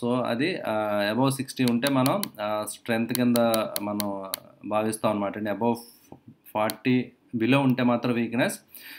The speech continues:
ఈ రెండాటి మధ్యలో ఉందనుకోండి, so that is like a sideways market కింద మనం, ఆ,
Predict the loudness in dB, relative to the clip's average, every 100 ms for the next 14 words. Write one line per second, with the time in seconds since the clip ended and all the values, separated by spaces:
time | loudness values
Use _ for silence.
0 | -12 -2 4 8 8 6 4 6 6 8
1 | 6 4 0 0 -2 0 0 0 2 2
2 | 2 0 2 4 4 4 2 0 -2 -6
3 | -6 -4 -2 0 0 -2 -2 -6 -4 -2
4 | -2